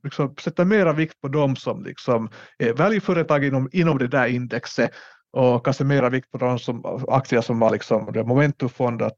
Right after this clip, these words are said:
som har klarat sig bättre bland de där femhundra bolagen. Men problemet är då det att det fortfarande rör dig inom samma index och, och det är liksom inte...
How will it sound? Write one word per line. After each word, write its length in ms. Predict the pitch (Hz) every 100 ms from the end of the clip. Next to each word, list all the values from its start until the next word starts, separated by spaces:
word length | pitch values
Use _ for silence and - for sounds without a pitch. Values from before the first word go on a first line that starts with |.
| _ -
som 140 | 117
har 80 | 107
klarat 240 | 131 113
sig 140 | 117 101
bättre 520 | 165 196 - 147 135 - - _ -
bland 200 | 131 120
de 60 |
där 100 | 120
femhundra 400 | 120 131 120 117
bolagen. 840 | 113 127 117 113 101 110 110 113 - - _ _
Men 340 | 143 135 131 - _ _ _ _ _ _ -
problemet 420 | 175 190 190 165
är 40 | 160
då 60 |
det 100 | 170
att 100 | 156
det 60 | 143
fortfarande 500 | 165 - 185 160 143
rör 240 | 185 185
dig 120 | 117 110
inom 140 | 117
samma 380 | - 156 117 -
index 600 | 139 117 - - - -
och, 420 | 113 - - -
och 80 | 135
det 80 | 139
är 40 |
liksom 360 | 143 - 143 139
inte... 400 | 139 - 120